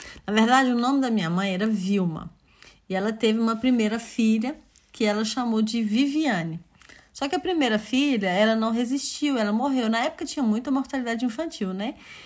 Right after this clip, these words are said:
E daí ela decidiu que as ou-, se ela tivesse outros filhos, seria com a letra J, porque o meu pai se chamava João. E aí, a partir de, de, daquele negócio de que precisa de um nome com a letra J,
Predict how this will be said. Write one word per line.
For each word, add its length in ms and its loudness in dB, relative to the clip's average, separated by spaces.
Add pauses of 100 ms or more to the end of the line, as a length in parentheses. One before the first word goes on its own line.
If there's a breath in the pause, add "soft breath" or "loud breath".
(140 loud breath)
E 80 2
daí 340 6
ela 160 4
decidiu 520 -2
que 120 -8
as 220 -2
ou-, 220 0
se 260 -6
ela 100 0
tivesse 440 -6
outros 320 -6
filhos, 400 -2 (320 soft breath)
seria 420 -2
com 120 -4
a 80 2
letra 380 -4
J, 680 0 (180)
porque 320 -6
o 80 2
meu 220 2
pai 320 0
se 140 -8
chamava 420 0
João. 560 0 (1200 loud breath)
E 60 0
aí, 200 4
a 80 2
partir 540 2
de, 160 0
de, 600 -4
daquele 360 -2
negócio 440 -2
de 80 -8
que 140 -8
precisa 500 -2
de 60 0
um 100 2
nome 340 -2
com 140 -8
a 40 -4
letra 360 -4
J, 680 2